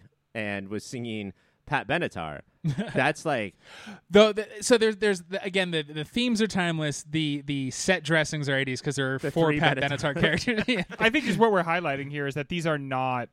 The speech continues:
Speaker 3: oppositional forces within
Speaker 2: Right,
Speaker 3: a movie.
Speaker 1: right.
Speaker 3: And that's part of, like, what the thrust of the show, right, is that you can get something that is totally emblematic of the year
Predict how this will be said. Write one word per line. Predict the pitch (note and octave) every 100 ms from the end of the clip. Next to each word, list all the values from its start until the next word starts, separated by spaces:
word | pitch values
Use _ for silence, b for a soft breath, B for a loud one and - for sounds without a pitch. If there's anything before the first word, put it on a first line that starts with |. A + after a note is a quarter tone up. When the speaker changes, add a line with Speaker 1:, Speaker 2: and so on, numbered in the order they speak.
| -
Speaker 3:
oppositional | C3 C3+ A#2+ A#2+ - B2 A2
forces | - - B2 - G#2+ G#2
within | D#3 D#3
Speaker 2:
Right, | A#2+
Speaker 3:
a | A2
movie. | A#2
Speaker 1:
right. | G#2+
Speaker 3:
And | A#2+
that's | D#3 E3
part | F#3 D#3
of, | D3
like, | C#3+ C#3+
what |
the | C3+
thrust | - D3+ C3+ B2+
of |
the | A2+
show, | A2 - C3
right, | A2 A#2 A#2+
is | B2
that | C3+
you | C#3+ C#3
can | E3 D3
get | C#3 D3+ -
something | B2+ A#2+ A#2+ A#2 - b b -
that | C3+
is | E3 D#3+ C#3 B2
totally | - D#3 C#3+ C3
emblematic | C3+ C3 A#2+ A#2 A2 A2 -
of | B2+ A#2+
the | B2
year | A#2+ B2 A2 A2